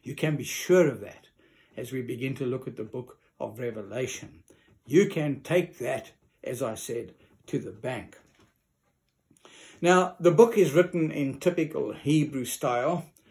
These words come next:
and I'm not going to go into that here now. We will later. But that means it employs the following Hebraic concepts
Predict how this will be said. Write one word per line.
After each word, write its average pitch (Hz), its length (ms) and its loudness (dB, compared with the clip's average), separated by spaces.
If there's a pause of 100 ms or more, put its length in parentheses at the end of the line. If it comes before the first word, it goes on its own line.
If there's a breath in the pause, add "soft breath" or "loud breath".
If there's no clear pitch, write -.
(340 soft breath)
and 127 380 -4
I'm 123 120 -4
not 160 200 0
going 147 200 6
to 143 80 -6
go 131 140 -2
into 127 300 -6
that 117 240 -6
here 113 240 -6
now. 135 540 -4 (120)
We 123 160 -4
will 123 220 -2
later. 151 520 -2 (580 soft breath)
But 131 180 -4
that 175 260 6
means 156 360 2
it 147 260 -6
employs 147 760 2
the 120 120 -12
following 147 600 4
Hebraic 143 840 0
concepts - 760 -2